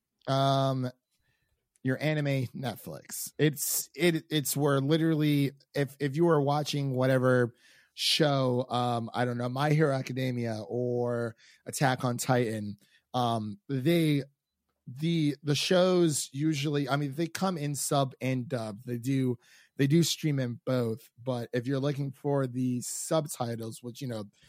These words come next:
the, the, the native, um, episode, they release day and date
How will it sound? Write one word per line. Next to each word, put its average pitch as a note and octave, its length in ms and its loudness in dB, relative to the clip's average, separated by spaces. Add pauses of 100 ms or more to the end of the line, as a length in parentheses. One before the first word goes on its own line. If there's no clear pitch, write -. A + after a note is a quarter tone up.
(540)
the, C3 440 0 (280)
the, C3 280 -2 (160)
the C3+ 120 -2
native, C3+ 840 0 (400)
um, G#2+ 500 -6 (180)
episode, A2 640 -2 (100)
they C3+ 300 2
release D#3 440 4
day D#3 260 0
and C#3 180 -2
date C#3 280 -2